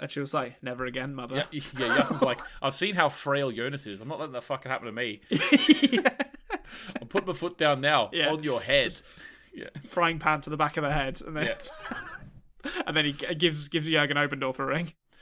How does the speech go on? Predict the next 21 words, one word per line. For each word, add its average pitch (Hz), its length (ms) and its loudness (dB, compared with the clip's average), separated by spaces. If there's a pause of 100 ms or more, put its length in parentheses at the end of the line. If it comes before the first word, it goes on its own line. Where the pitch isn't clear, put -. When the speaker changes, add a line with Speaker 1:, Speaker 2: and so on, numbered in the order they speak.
(120)
Speaker 2:
That's 180 180 -2
why 214 140 2
he 196 80 4
was 185 120 -2
walking 156 280 -2
to 147 80 -4
school 151 200 -4
through 143 200 -4
the 123 80 -4
woods 131 240 -4
on 123 60 -2
him, 117 160 -6
on 120 80 -8
his 110 120 -6
own, 123 220 -2
'cause 107 100 -16
he 117 80 -8
just 135 140 -10
killed 123 180 -4
his 110 100 -8
mum. 131 260 -6